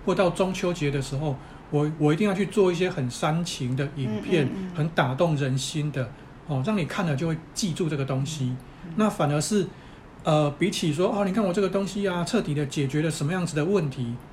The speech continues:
Speaker 1: 也许你是真的彻底解决了，可是消费者根本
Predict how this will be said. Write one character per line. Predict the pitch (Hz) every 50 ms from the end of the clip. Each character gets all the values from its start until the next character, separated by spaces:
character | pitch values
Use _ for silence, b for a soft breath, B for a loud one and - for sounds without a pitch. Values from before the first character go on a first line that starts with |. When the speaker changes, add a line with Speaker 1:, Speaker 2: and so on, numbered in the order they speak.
| - - -
Speaker 1:
也 | 160 196 254
许 | 240 - 214 156
你 | 135 135
是 | 175 175
真 | - 190 180
的 | 175 151
彻 | - - 175 127
底 | - 135 127 -
解 | - 135 123
决 | 113 - 123 120
了， | 123 120
可 | -
是 | 151 208 220 226 - B B B B B B B B B B -
消 | - - - 220
费 | 214 226
者 | - 143
根 | - 170
本 | 175 143 123